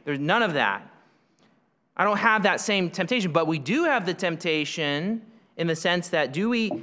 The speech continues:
not have physical desires? The part of being an embodied person is that you have physical desires, physical longings. And the question is, are, are you going to wait for God's provision and God's timing for that physical longing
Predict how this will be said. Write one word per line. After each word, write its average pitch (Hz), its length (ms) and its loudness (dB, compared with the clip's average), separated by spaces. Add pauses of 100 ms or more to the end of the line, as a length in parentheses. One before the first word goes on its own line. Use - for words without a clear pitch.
(120)
not 180 380 2
have 151 440 2
physical 202 400 -2
desires? 160 800 2
The 156 80 -2
part 185 240 2
of 170 100 -2
being 175 300 0
an 160 80 0
embodied 156 640 2
person 190 440 -2
is 151 140 -2
that 147 120 -4
you 160 100 -2
have 165 140 -2
physical 208 360 -2
desires, 165 540 2
physical 185 400 -2
longings. 180 840 0 (1700)
And 175 100 2
the 165 60 -2
question 220 680 -2
is, 139 640 -2
are, 185 540 0 (760)
are 170 180 2
you 190 200 0
going 160 280 0
to 160 140 -8
wait 147 300 0
for 147 120 -2
God's 131 360 4
provision 147 480 0
and 127 100 0
God's 143 340 2
timing 156 540 0
for 131 160 -6
that 127 260 -2
physical 151 440 -2
longing 127 480 2